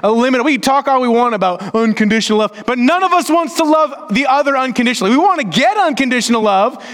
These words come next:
We want others to love us that way, but we do not, in truth, want to extend it to one another,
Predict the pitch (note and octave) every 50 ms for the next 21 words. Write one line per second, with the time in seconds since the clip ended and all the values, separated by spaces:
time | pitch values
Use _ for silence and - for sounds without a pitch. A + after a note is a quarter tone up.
0 | - - - A#3 D4 E4+ E4 D#4 F4 F4+ E4 - D#4 D#4 D4+ D4+ D4 D4+ E4 F#4
1 | D4+ C4+ D4+ C4+ B3+ C4 C4 G3+ A3 G3+ G3 G3 D#4 F#4+ F#4+ D#4+ A#3+ F#3+ - D#4+
2 | F4+ G4+ F#4+ F4 E4+ D#4+ D#4 D4 C#4 C#4 A3 - C#4+ C4+ A#3 F3 G3+ A3 A#3+ A#3
3 | - A#3 A3+ A3 - - A3+ G#3 F#3+ F#3 - F#3+ F3+ F3 E3+ D#3 D3 C#3 B2+ B2
4 | A#2